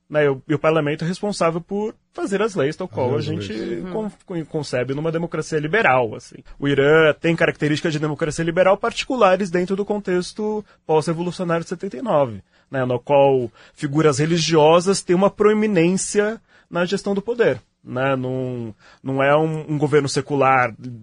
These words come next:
Speaker 1: tal qual nós conhecemos aqui no Brasil, por exemplo.
Speaker 2: Mas você classificaria como que o regime do Irã? Me ajude pra nossa ignorância brasileira ocidental,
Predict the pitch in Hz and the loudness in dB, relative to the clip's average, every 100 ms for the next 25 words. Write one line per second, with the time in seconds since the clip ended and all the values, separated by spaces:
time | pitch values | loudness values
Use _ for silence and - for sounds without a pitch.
0 | 113 131 123 127 123 127 127 123 120 - | -8 -6 -4 -2 -4 -4 -4 -4 -6 -12
1 | _ 127 131 123 120 127 123 123 110 117 | _ -8 -6 -6 -6 -6 -6 -4 -6 -8
2 | 113 110 101 117 _ _ - 120 110 113 | -8 -10 -12 -16 _ _ -8 -4 -2 -4
3 | - 139 - 131 - - - 123 113 135 | 0 -2 0 -4 -6 -10 -6 -4 -2 -2
4 | 135 - 123 123 127 117 - - 147 131 | -4 -6 -4 -2 -2 -6 -10 -4 0 2
5 | 123 117 107 110 120 110 120 113 110 107 | 0 -2 -6 -4 -4 -4 -4 -2 -4 -10
6 | _ - 123 117 110 123 135 127 139 - | _ -4 0 0 -2 0 0 0 -2 -2
7 | 120 117 120 123 - 123 110 113 107 107 | -2 0 0 0 0 -2 0 -2 0 -2
8 | 113 123 - 117 110 107 95 104 113 120 | 0 -2 -2 -2 -4 -4 -6 -4 -2 0
9 | 117 - 113 107 98 - 120 135 | -2 -4 -6 -6 -6 -4 -4 -4